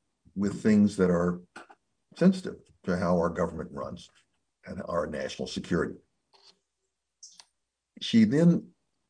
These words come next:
is, has taken an interesting position, though, with regard to executive privilege.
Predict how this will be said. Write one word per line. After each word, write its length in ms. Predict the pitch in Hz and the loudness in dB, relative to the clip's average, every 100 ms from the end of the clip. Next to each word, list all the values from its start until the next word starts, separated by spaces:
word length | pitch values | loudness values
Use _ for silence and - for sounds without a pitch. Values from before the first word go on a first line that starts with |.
| _ _ _ _ _ _ _ | _ _ _ _ _ _ _
is, 240 | - 104 - | -6 -6 -6
has 180 | 107 | -8
taken 300 | - 123 95 | 0 0 2
an 60 | 92 | -2
interesting 300 | 127 139 110 | -2 -4 -4
position, 420 | 90 90 87 71 | -4 -6 -6 -8
though, 100 | 73 | -8
with 180 | 80 87 | -8 -6
regard 320 | 95 92 92 | -2 0 0
to 60 | 95 | 0
executive 560 | 90 90 87 90 90 | -2 -4 -4 -6 -8
privilege. 480 | - 120 78 60 - | -4 -6 -4 -10 -14